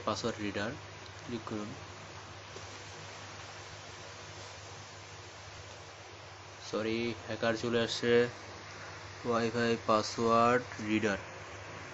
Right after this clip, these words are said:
ওয়াইফাই পাসওয়ার্ড রিডার, ওকে, ওপেন। আমি এটা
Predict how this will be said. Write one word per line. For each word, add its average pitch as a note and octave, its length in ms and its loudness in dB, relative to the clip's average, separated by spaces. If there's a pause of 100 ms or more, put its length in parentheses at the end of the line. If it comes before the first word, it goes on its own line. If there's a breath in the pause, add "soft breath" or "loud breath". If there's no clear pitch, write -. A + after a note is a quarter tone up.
(920)
ওয়াইফাই A2+ 440 -2
পাসওয়ার্ড G#2+ 440 -2
রিডার, G2+ 280 -2 (920)
ওকে, A2 200 -4 (1800)
ওপেন। G#2 260 -4 (1000)
আমি A2+ 140 0
এটা B2 100 4